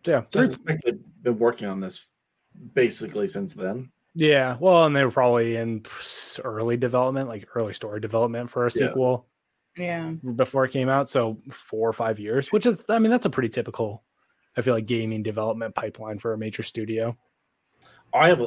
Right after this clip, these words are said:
Speaker 2: I have a lot of trust in the, in the folks who made this game too, 'cause they have a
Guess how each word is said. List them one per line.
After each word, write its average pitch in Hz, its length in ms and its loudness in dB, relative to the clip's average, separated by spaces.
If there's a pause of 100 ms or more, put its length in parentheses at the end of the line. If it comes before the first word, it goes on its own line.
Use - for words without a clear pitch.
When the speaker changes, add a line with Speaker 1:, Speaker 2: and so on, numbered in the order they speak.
Speaker 2:
I 156 100 4
have 120 140 4
a 98 40 2
lot 107 200 4
of 101 80 -4
trust - 320 0
in 98 100 -6
the, 98 180 -8
in 101 140 -8
the 98 80 -6
folks 101 300 -4
who 104 180 -4
made 98 260 -4
this 98 140 -4
game 95 180 -6
too, 90 240 -4
'cause 92 160 -10
they 113 140 4
have 95 140 4
a 95 120 -8